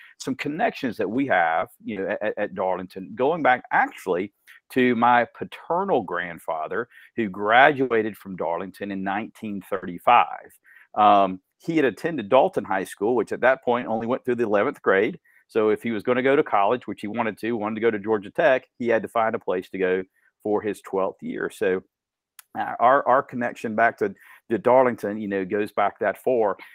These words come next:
Fast forward, my, both my father and his brother, um, were, were graduates of Darlington in the early sixties. Their father, um,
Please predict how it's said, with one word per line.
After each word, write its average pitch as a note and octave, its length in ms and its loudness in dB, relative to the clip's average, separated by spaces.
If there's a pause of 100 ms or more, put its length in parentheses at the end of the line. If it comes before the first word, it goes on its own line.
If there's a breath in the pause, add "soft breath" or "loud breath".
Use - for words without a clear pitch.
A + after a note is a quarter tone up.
(200 soft breath)
Fast C#3 400 4
forward, C3+ 360 6
my, A2 240 2
both B2+ 380 0
my A2 100 2
father A#2+ 460 2
and F#2 140 -4
his F#2 200 -8
brother, A#2 600 2 (120)
um, F#2 400 -4
were, G2 140 -4
were F#2 160 -6
graduates G#2 560 -4
of F2 80 -14
Darlington G2+ 500 -6
in F2 120 -10
the - 60 -14
early F2+ 280 -8
sixties. - 720 -10 (320 soft breath)
Their A#2 320 2
father, B2 680 2
um, F2 440 -6